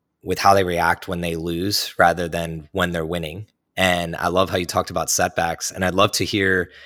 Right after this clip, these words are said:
do you have any specific experience, experiences that come to mind when you think of kind of setbacks that ended up kind of being a slingshot into something better? Because I think, especially people coming from the corporate world, they don't necessarily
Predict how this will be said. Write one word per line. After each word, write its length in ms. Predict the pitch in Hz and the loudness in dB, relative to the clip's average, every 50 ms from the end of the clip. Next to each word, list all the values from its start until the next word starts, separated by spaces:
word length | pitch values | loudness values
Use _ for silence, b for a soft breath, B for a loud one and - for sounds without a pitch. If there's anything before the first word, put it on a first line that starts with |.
| B B B | B B B
do 80 | - 98 | 2 4
you 40 | |
have 80 | 98 107 | 4 4
any 120 | 120 117 | 4 2
specific 720 | 110 - - 107 95 - 110 92 92 104 95 92 - - _ - | 0 -2 -2 -2 -2 -2 -2 -2 0 -2 -2 -2 -6 -10 _ -6
experience, 720 | 95 - - - 92 92 95 98 95 92 - - - - b b b b b b - | -6 -4 -4 -2 -2 -2 -2 -2 -2 -4 -4 -4 -6 -8 b b b b b b -6
experiences 480 | - 95 - 101 98 98 92 - 95 | -4 -2 2 2 2 2 2 -2 -2
that 140 | 85 92 - | 0 -2 0
come 140 | - 104 98 | -2 -2 -4
to 80 | 95 87 | -4 -2
mind 300 | 85 85 87 92 101 101 | -2 0 0 0 -2 -2
when 100 | 95 92 | -4 -4
you 100 | 90 85 | -6 -6
think 280 | - - 95 87 82 | -6 -6 -6 -4 -2
of 360 | 92 87 87 87 87 82 - | -2 -2 -2 -2 -4 -8 -10
kind 180 | - - 98 95 | -6 -4 -4 -2
of 60 | 85 | 0
setbacks 580 | - - 92 87 - - 92 98 92 - - - | 0 0 0 0 2 2 2 2 2 0 -2 0
that 400 | - 92 92 92 90 85 - b b b b b b b - | 2 4 4 4 2 0 -2 b b b b b b b 0
ended 220 | 95 95 92 90 | 0 2 4 4
up 180 | 95 90 - - | 4 4 2 0
kind 160 | - 98 95 | -4 -4 -2
of 80 | 90 | -2
being 180 | 82 92 95 92 | -2 -2 -2 -2
a 60 | 87 | 0
slingshot 640 | - - - 95 90 87 - - 101 98 98 92 - | 0 0 -2 -2 0 2 4 6 6 6 4 2 -2
into 420 | 92 90 - - - 92 87 87 | -6 -6 -6 -6 -6 -6 -4 -4
something 440 | 82 - - 98 90 - 98 87 85 | -2 0 0 0 0 -2 -4 -6 -2
better? 420 | 78 82 80 90 104 120 127 113 - | -2 0 2 2 2 2 0 -2 -4
Because 220 | - 92 - 95 82 | -6 -4 -2 0 0
I 100 | - - | 0 0
think, 340 | - - 104 101 95 - B B B B B | 2 2 2 2 2 -2 B B B B B
especially 320 | - - 104 101 - 123 113 | -2 2 4 6 6 6 6
people 240 | 101 117 98 110 98 | 6 4 2 2 2
coming 280 | - 110 104 104 98 | 2 0 0 0 -2
from 140 | - - 101 | -4 -4 -6
the 80 | 92 87 | -6 -4
corporate 380 | - - 139 135 - 113 71 | 4 6 6 6 6 4 0
world, 420 | 95 95 95 92 92 90 87 87 b b b b b b b b _ _ _ _ _ _ - | 2 2 4 4 4 2 0 -4 b b b b b b b b _ _ _ _ _ _ -12
they 760 | 107 98 98 95 101 110 113 113 110 110 104 101 98 98 - - | 0 4 6 8 8 8 6 6 4 2 2 0 0 -2 -4 -2
don't 200 | 98 107 107 98 | 2 2 4 4
necessarily 880 | 101 104 - - 104 - - 101 95 95 95 95 95 90 87 82 - - | 4 2 2 0 2 2 4 4 4 4 4 2 0 0 -2 -4 -6 -10